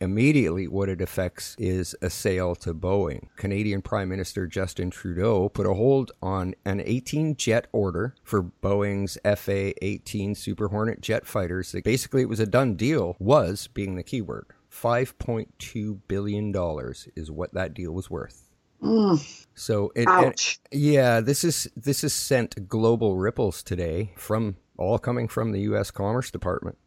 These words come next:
Speaker 1: So, uh, yeah, the U K is not very impressed because four thousand employees are Bombardier employees in Northern Ireland.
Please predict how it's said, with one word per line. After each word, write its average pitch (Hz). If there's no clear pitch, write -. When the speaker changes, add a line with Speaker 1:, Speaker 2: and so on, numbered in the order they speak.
Speaker 1:
So, 104
uh, 98
yeah, 107
the 107
U 117
K 127
is 117
not 120
very 120
impressed 113
because 101
four 139
thousand 120
employees 95
are 98
Bombardier 113
employees 95
in 90
Northern 92
Ireland. 90